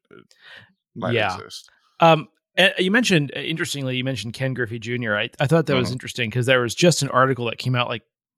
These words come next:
Speaker 2: maybe a couple days ago, 'cause he's got a, there's a documentary about him that's just either
Speaker 1: Oh, yeah.
Speaker 2: been
Speaker 1: Came out
Speaker 2: released.
Speaker 1: Sunday night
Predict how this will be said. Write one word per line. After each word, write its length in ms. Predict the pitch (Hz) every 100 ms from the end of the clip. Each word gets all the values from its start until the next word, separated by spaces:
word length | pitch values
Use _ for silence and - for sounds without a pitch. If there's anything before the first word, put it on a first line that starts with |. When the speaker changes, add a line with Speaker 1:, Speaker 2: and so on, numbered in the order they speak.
| _
Speaker 2:
maybe 140 | 165
a 60 | 202
couple 240 | - 147
days 320 | 123 113 127 139
ago, 240 | 143 135
'cause 120 | 131
he's 140 | 143 165
got 160 | 180
a, 220 | 143 123 - _ _
there's 140 | 147 127
a 60 |
documentary 600 | 151 160 - 127 127 110
about 240 | 101 95 95
him 180 | 104
that's 200 | 101 98
just 320 | - 107 101 - -
either 220 | 127 117
Speaker 1:
Oh, 40 | 110
yeah. 200 | 101 90 _ _ -
Speaker 2:
been 140 | 120
Speaker 1:
Came 80 | 113
out 120 | 95
Speaker 2:
released. 800 | 107 113 117 - - - - -
Speaker 1:
Sunday 460 | - 95 95 98 98
night 340 | 95 95 107